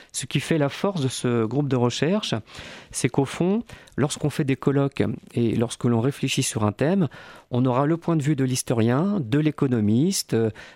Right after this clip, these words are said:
du géographe, euh, du droit public, hein, un juriste de droit public et juriste de droit privé. Donc c'est un groupe de recherche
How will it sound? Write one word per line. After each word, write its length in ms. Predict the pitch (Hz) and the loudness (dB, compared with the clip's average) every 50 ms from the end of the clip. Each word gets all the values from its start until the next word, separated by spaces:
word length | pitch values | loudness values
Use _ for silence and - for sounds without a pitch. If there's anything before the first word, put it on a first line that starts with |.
| _ - | _ -10
du 100 | 98 101 | -8 -6
géographe, 720 | 98 104 98 95 92 85 - 101 123 147 175 202 202 - - | -4 -4 -4 -4 -6 -4 -2 -2 0 0 0 -2 -4 -2 -2
euh, 420 | 117 110 107 107 110 107 107 110 - | 0 0 2 0 0 0 -2 -2 -4
du 300 | 107 107 113 104 - 143 | -6 -10 -10 -2 -2 0
droit 220 | 139 135 113 135 127 | 0 2 0 0 -2
public, 640 | - - 120 104 107 127 175 208 - - - - _ _ _ _ _ _ _ | -2 -4 -6 -4 0 -2 -2 -2 -4 -8 -16 -18 _ _ _ _ _ _ _
hein, 200 | - - 131 160 - | -12 -10 -8 -8 -8
un 60 | 104 | -8
juriste 200 | 92 98 98 101 | -8 -8 -10 -10
de 120 | 92 - | -12 -12
droit 100 | - - | -12 -12
public 380 | - - 87 107 175 180 - _ | -8 -4 -2 -2 -2 -4 -4 _
et 240 | - 151 165 175 147 | 0 0 2 2 2
juriste 260 | 110 113 127 160 151 | 0 2 0 2 2
de 60 | 147 | 2
droit 160 | 139 131 147 - | 2 2 0 -2
privé. 340 | - - 113 107 104 - - - - - - - - - - - | -2 -6 -4 -4 -4 -6 -8 -16 -20 -20 -20 -20 -20 -20 -8 -2
Donc 200 | - 170 190 - | -2 -2 -2 -2
c'est 280 | - - - 160 - - | -4 -4 -4 -2 -2 0
un 80 | 143 | -2
groupe 200 | 143 127 156 170 | 0 0 -2 -2
de 80 | 147 147 | 0 0
recherche 480 | 127 131 127 - 170 185 180 - - | 0 0 0 0 -2 -2 -2 -4 -8